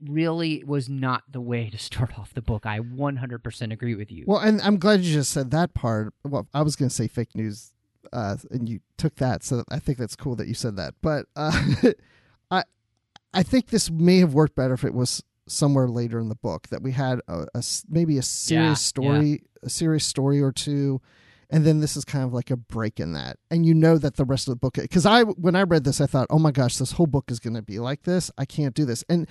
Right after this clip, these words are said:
Speaker 2: this story would have been a little better if it didn't try to be as funny,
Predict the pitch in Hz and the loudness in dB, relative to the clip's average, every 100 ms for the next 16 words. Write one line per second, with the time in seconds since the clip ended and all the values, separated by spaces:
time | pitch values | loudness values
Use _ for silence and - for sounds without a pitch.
0 | - - 269 - 285 302 269 214 175 156 | -12 -4 -2 0 0 0 4 4 4 4
1 | 147 147 _ _ _ _ - 170 185 220 | 2 0 _ _ _ _ -4 4 6 6
2 | 139 117 151 170 208 - 151 165 - 175 | 2 -2 0 2 2 0 -2 -2 2 2
3 | 156 - 135 131 123 123 127 117 _ _ | 2 0 0 0 0 -2 -2 -6 _ _
4 | _ _ _ _ 131 110 - - - 117 | _ _ _ _ -8 -6 -10 -12 -8 -4
5 | 180 190 | -2 -4